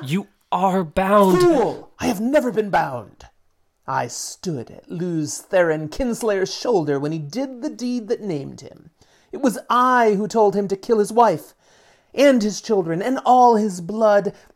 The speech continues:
Speaker 2: and every living person who loved him or whom he loved. It was I who gave him the moment of sanity, to know what he had done.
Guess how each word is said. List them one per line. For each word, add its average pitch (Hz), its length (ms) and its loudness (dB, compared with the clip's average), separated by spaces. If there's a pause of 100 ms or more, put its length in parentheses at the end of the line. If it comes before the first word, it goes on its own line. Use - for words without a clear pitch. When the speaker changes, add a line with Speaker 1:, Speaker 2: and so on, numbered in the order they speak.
Speaker 2:
and 180 260 -4
every 160 260 -6
living 165 360 -2
person 160 480 -4
who 151 140 -6
loved 156 400 0
him 165 180 -6
or 160 140 -2
whom 190 340 -10
he 143 160 -10
loved. 131 500 -10
It - 640 -20
was 131 180 -10
I 180 420 4
who 175 120 0
gave 175 240 0
him 175 140 -6
the 175 80 -2
moment 180 280 -2
of 220 80 -2
sanity, 247 680 -6 (760)
to 190 100 -10
know 233 440 4
what 180 260 2
he 160 160 -12
had 156 200 -10
done. 208 400 -6